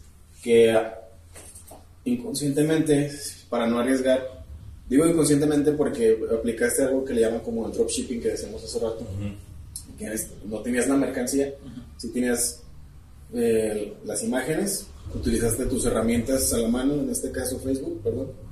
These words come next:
Speaker 1: y las, pues sí, herramientas tecnológicas que tenemos en este,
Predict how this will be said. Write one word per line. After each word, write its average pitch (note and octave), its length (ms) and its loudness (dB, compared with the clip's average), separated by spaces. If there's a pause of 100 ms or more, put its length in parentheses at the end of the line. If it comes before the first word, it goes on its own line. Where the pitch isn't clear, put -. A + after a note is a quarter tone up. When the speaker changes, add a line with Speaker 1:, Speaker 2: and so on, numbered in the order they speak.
(640)
Speaker 1:
y G#2 440 -6
las, - 420 -6 (420)
pues - 140 -8
sí, - 200 -6 (120)
herramientas A#2+ 680 -2
tecnológicas G#2+ 680 -6
que - 80 -14
tenemos - 440 -12
en - 80 -14
este, - 160 -12